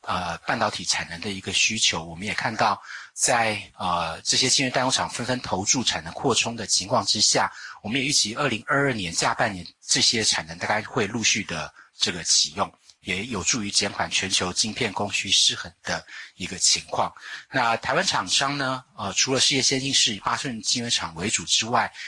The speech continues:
台积电、联电跟力积电都是投到十二寸的部分，也反映出全球对于成熟制程，尤其是二八奈米节点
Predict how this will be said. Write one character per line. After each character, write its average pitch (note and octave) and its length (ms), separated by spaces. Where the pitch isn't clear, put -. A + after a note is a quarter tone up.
台 - 100
积 C3+ 140
电、 A#2 220
联 F#2+ 160
电 B2 160
跟 A2+ 200
力 A2+ 120
积 - 120
电 A2 200
都 G#2+ 100
是 G#2+ 140
投 F2 180
到 F#2 340
十 - 240
二 G#2+ 140
寸 G2+ 240
的 E2 80
部 G2 160
分， F#2+ 300
也 A#2 140
反 A2 180
映 B2+ 60
出 C#3 80
全 A#2 180
球 G#2 60
对 A2+ 160
于 G2 60
成 G2 200
熟 G#2 220
制 - 280
程， G2 240
尤 F2+ 120
其 F#2+ 40
是 - 180
二 B2+ 120
八 A#2 160
奈 A2 220
米 E2+ 160
节 F#2 200
点 F#2+ 160